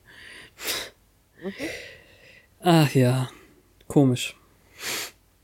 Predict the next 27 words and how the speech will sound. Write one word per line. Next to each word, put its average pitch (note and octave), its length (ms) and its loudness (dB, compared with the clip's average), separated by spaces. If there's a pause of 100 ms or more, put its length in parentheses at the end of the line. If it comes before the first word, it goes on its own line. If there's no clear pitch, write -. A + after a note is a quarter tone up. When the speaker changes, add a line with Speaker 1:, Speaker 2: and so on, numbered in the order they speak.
(1500)
Speaker 2:
Nee, C#3 220 0
und, C3+ 260 -2
äh, C#3 180 0
dann C3+ 460 -2
kommen C3 240 0
wir B2+ 100 0
wieder B2+ 220 0
zurück B2+ 280 -4
zu B2 300 -4
Xander B2+ 380 0
und B2 100 -4
Buffy B2+ 320 -2
und A#2+ 140 -4
sie B2 80 -2
diskutieren B2+ 800 -2
darüber, B2+ 460 -2
dass C3 100 -6
sie C3 80 -4
gar B2+ 160 0
nicht B2+ 180 -2
wissen, C3 280 -2
was C3+ 120 -2
sie B2+ 100 -6
ihr B2 280 -2 (100)
schenken C3+ 360 0
sollen. B2 400 -2
Und, B2+ 280 -6